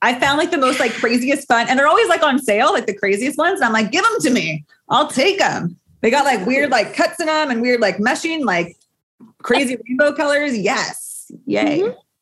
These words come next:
Speaker 1: Yeah, that's fun.
Speaker 2: Exactly. Yeah.
Speaker 1: Cool. I love that idea. Like, who, what is your front and center? Like, what is your, what is it that most wants to step forward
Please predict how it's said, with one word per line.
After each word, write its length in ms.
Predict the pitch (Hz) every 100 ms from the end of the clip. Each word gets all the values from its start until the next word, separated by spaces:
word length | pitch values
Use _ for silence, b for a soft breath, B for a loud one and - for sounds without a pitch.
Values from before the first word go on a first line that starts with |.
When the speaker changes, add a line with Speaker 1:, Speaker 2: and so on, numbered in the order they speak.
| -
Speaker 1:
Yeah, 300 | 480 466 277
that's 160 | 254 269
fun. 240 | 302 - 175
Speaker 2:
Exactly. 240 | - - _ _ _ -
Yeah. 300 | 262 240 - _ _ _ 202 - - _ _ _ _ _ _ _ B B B _ _ _ _ _
Speaker 1:
Cool. 140 | - 440 494
I 340 | 226 - 349
love 340 | 370 370 440 453
that 220 | 440 427
idea. 400 | 320 381 415 202
Like, 200 | 202 202 202
who, 140 | 254
what 180 | 220 262
is 160 | 415 349
your 280 | 262 262 262
front 220 | 220 214
and 180 | 233 240
center? 420 | 233 359 - - _
Like, 200 | 190 202
what 160 | 208 208
is 140 | 262
your, 240 | 254 254 -
what 280 | 202 220 247
is 120 | 285
it 140 | 269 247
that 280 | 220 - -
most 440 | 208 226 247 -
wants 380 | 220 220 - -
to 440 | 226 208 196 190 185
step 380 | - 196 -
forward 500 | - 185 165 - -